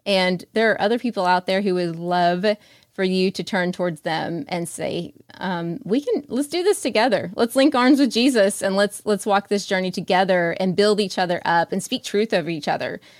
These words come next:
and life over each other and remind each other of the goodness of what God says versus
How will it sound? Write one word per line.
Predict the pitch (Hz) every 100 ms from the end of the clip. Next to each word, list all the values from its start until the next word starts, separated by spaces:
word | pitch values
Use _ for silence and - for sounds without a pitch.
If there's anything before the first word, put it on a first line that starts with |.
| _
and | - 180
life | 175 185 226
over | 190 175
each | 190 180
other | 185 170
and | 180
remind | 185 180 185 220
each | 196 175
other | 185 170 175
of | - 175 175 170 - _ -
the | 190
goodness | 185 202 190 185 -
of | 175 175 165
what | 156 185
God | 175 170 170
says | - 135 156 165
versus | 156 175 170 180 170 -